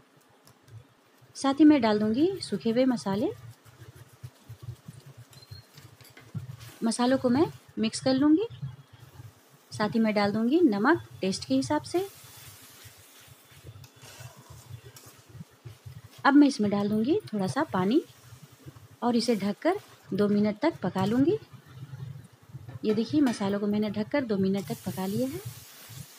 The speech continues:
अब मैं इसमें डाल दूँगी मुर्गे को,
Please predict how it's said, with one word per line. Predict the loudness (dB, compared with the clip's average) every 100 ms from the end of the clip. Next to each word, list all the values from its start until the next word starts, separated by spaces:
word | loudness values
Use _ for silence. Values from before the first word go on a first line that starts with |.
| -20 -20 -20 -20 -20 -20 -18 -16 -16 -20 -20 -20 -20 -20 -20 -20 -20 -20 -20 _ -20 -20 0
अब | 6
मैं | 8
इसमें | 6 0 2
डाल | 2
दूँगी | 0 0 0 -2 -4 -18 -18 -20 -18 -18 -18 -18 -20 -20 -20 -20 -14 -2
मुर्गे | -2 2 0
को, | 0